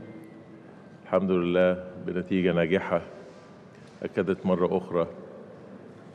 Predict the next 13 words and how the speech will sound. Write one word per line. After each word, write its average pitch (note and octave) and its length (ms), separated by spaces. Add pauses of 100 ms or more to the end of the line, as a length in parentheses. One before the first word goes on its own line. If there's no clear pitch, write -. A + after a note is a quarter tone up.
(1600)
اهتمام G#2+ 480
مصر G2 380
بالعمل F2 560 (600)
الدولي F2 480 (600)
متعدد F2 440
الأطراف، F#2 680 (1300)
سعيها F#2+ 460
دائما F2+ 520 (880)
للعمل E2+ 720
على D#2+ 160
تحقيق F2 440
التوافق F2+ 640 (580)
والتفاهم، F#2 720